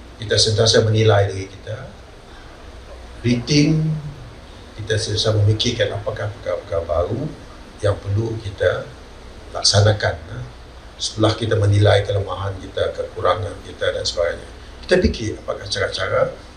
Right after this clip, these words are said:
untuk kita meningkatkan diri kita. Dan recharge, kita tingkatkan diri kita, kebolehan kita. Jangan kita hanya pandai dalam satu bidang saja.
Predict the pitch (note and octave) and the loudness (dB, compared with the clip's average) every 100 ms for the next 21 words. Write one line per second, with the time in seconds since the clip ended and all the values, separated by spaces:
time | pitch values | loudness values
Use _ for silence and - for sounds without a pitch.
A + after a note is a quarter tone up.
0 | - A2 G#2+ G2+ G2+ G#2+ G2 F#2+ - - | -14 -10 -6 -4 0 0 -2 -8 -8 -8
1 | - F2 F2 D#2+ - E2+ E2+ - - - | -8 -6 -6 -8 -10 -12 -12 -14 -18 -18
2 | - - - C3+ - - - - B2+ - | -18 -6 2 4 4 -4 -16 -12 -2 2
3 | A#2+ - - - - - - - E3+ E3 | 2 2 -6 -10 -16 -20 -20 -16 -10 -8
4 | G3 - - F3+ F3+ F3+ A3 - D#3 - | -6 -6 -4 -2 -2 -2 -2 -2 -4 -6
5 | - F3 E3+ F#3 F#3+ - F#3+ F3 C3 - | 2 4 6 6 4 0 -4 -4 -4 -6
6 | - - - D3+ D#3+ D#3+ D#3+ D#3+ D3 C#3+ | -14 -18 -6 -2 -2 -2 0 0 0 -2
7 | D3 C#3 C#3 D3 C#3+ C#3+ - - D3 B2+ | 0 0 0 -2 0 2 0 -4 -8 -4
8 | B2 B2 C#3 - | -2 -2 -4 -6